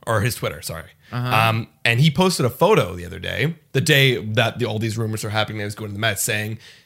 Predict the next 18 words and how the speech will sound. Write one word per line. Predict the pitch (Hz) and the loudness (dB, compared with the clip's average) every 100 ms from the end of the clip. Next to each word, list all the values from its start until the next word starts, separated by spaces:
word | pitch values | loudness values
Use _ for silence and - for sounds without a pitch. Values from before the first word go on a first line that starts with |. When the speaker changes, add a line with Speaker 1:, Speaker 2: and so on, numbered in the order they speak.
| - | -10
Speaker 1:
like, | 107 104 104 - | -4 -4 -4 -8
"Here | 131 143 | -2 2
we | 156 | 4
are | 170 160 151 | 6 4 4
for | 139 | 2
spring | - 160 160 | 2 2 2
training," | - 185 175 139 | 2 2 4 4
and | 123 | 2
he's | 120 | 0
on | 117 | -2
the | 92 | -4
golf | 85 98 - | -4 -4 -4
course, | - 90 - | -12 -12 -12
which | 82 | -14
was | - | -16
a | 82 | -14
joke, | 85 78 82 | -14 -12 -12
obviously. | 78 90 - 127 | -14 -12 -8 -8